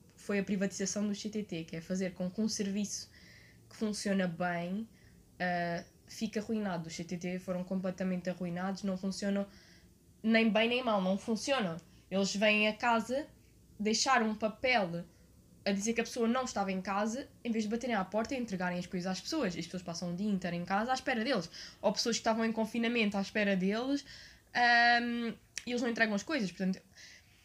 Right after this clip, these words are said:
eu acho que a I L tem boas ideias, mas, bros, privatizar a Caixa Geral de Depósitos, no way.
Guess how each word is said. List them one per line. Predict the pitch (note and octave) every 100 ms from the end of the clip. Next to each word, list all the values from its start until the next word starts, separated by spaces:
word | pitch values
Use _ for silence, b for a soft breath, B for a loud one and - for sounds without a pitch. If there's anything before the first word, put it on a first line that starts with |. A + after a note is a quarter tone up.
| B B _
eu | A#3 C#4
acho | C#4 -
que |
a | B3+
I | C4
L | A3+
tem | A#3+ A#3+
boas | A#3 G#3+
ideias, | A3+ B3 D4+ E4
mas, | E4 D#4+ C#4+ - _ _ _ _
bros, | A3+ C4 A3 G#3+
privatizar | - B3 A#3+ A#3 B3+ C4+ C4 A3+
a | G#3+
Caixa | A#3 A3+ B3
Geral | B3 A#3 A3+
de |
Depósitos, | - B3 B3+ B3+ C4 A#3 - -
no | A3+ A#3+ A#3
way. | G#3+ F#3+ G3